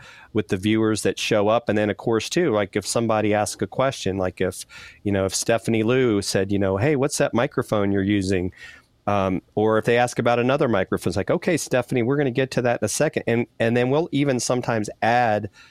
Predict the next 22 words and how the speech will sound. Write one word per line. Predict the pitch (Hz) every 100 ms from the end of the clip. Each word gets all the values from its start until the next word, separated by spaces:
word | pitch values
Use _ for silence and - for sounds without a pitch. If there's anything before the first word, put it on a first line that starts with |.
| _ _ _ -
the | 110 107
solution | 104 - 110 120 131 - 120
to | 104 107
their | 104 95
problem | - 113 143 131 95 98 101 _
into | 104 110 123
the | 104
carousel | - 120 127 123 - 95 95 98 _ _ _
during | - 107 101
the | 98
show. | - 123
It's |
like, | 101 123
"Hey, | 143
okay, | 123 - 120
we've | 98
just | 120 -
put | 127 -
that | 117
in | 110 104
the |
carousel | - 127 120 110 101 98 95